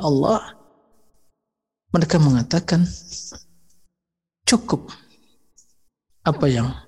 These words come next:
kami dapatkan dari nenek moyang kami."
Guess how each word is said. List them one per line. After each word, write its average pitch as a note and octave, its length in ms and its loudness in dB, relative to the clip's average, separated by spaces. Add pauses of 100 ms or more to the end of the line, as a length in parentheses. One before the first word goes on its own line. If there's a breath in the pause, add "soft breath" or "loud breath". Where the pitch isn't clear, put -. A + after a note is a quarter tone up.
(1200)
kami C#3+ 240 2
dapatkan C#3 480 0
dari B2+ 240 2
nenek B2 80 2
moyang A#2+ 320 2
kami." C3+ 400 -2